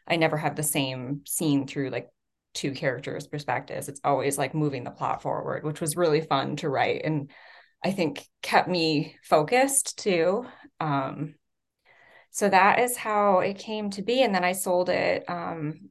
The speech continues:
in that fall. So it was really, like, the dream, you know, you write it, you hope that you sell it. And then, but I did. And then, um, there was an auction for it. And then there was an auction for the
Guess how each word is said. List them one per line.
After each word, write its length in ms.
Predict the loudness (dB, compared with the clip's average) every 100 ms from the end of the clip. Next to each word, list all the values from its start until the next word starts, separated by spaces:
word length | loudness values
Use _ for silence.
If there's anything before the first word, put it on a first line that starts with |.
| -10
in 160 | -6 -4
that 260 | -4 -6 -10
fall. 460 | 0 4 6 4
So 120 | 0
it 40 | -4
was 120 | -2
really, 220 | 2 4
like, 200 | 4 2
the 60 | -4
dream, 600 | -6 -4 -2 0 0 0
you 60 | -4
know, 80 |
you 160 | -6 -6
write 300 | -2 0 0
it, 280 | 0 -2 -8 _ -20 _ _ -10
you 120 | -6
hope 380 | 0 -2 -2 _ _ -2
that 160 | 0
you 100 | 0
sell 300 | 0 2 4
it. 240 | 2 2 0
And 180 | 0 0
then, 280 | 0 -2
but 160 | -4 0
I 80 | 0
did. 420 | 4 4 4 4
And 200 | 2 0
then, 360 | 0 -2 -4 -4
um, 440 | -6 -6 -6 -6 -4
there 120 | -4
was 100 | -2
an 80 | -2
auction 340 | -4 -4 -8
for 240 | -4 0 2
it. 220 | 2 0
And 100 | -4
then 80 | -4
there 80 | -4
was 100 | -4
an 60 |
auction 320 | -6 -6 -8
for 460 | -10 -8 -6 -6 -8 _ -20 -20 _ _ -4
the 480 | 0 0 -2 -6